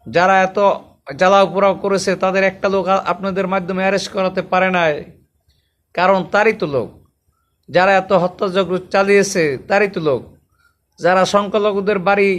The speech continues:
হামলা করেছে, তারই তো লোক। তাই ইউনূস সাহেব করবে বা কেন?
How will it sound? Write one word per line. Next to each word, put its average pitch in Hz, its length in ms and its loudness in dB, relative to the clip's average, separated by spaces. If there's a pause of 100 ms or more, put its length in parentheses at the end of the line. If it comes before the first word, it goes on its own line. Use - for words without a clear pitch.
হামলা 202 280 -2
করেছে, 202 320 -2
তারই 226 260 2
তো 226 140 -2
লোক। 131 220 0 (1600)
তাই 139 120 -4
ইউনূস 180 260 -4
সাহেব 170 220 0
করবে 170 340 -2
বা 151 180 0
কেন? 143 220 -6